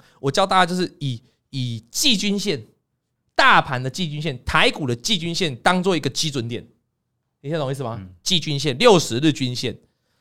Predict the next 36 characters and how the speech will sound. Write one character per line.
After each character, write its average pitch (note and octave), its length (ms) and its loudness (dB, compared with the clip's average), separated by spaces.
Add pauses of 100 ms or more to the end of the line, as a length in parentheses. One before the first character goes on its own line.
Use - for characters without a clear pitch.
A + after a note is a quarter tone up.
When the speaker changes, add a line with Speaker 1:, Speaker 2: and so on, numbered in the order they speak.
(260)
Speaker 1:
当 A3 240 6
今 G#3+ 200 -2
天 G#3 220 0
大 G#3 200 6
盘 C#3+ 220 2
指 B2 160 -6
数 E3+ 120 -2
在 E3+ 160 2
六 F3 180 2
十 B2 160 -8
日 D3 160 -4
均 C#3 180 -6
线 C3+ 160 -6
以 G2+ 60 -12
上、 A#2 260 -6
季 F3 140 -2
均 D3+ 100 -4
线 D3+ 140 -2
以 G#2+ 40 -4
上， B2 160 -2
我 A#2+ 80 -2
请 A2+ 200 -6
问 C3 100 -6
你， G2+ 80 -6
小 G#2 140 -6
编， A2 200 -4 (320)
这 D#3+ 100 -10
叫 E3+ 100 4
多 D#3+ 220 2
头 C3 120 -2
还 A2 80 0
是 A#2 80 -8
空 A2 180 -6
头？ G2 200 -12
Speaker 2:
多 C3+ 180 -2
头。 F2 260 -8